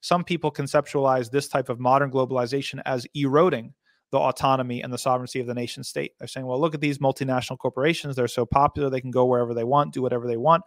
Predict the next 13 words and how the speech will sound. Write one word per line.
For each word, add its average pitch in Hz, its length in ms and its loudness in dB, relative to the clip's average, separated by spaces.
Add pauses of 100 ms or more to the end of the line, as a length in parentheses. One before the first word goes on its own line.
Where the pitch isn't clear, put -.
(460)
Others 202 300 6
say, 165 180 0
"No, 196 300 6
this 175 180 -2
is 165 60 -2
actually 160 300 0
bolstering 160 600 4
the 143 100 2
autonomy 127 420 2
of 117 80 -4
the 120 80 -6
nation 120 280 -8
state." - 300 -12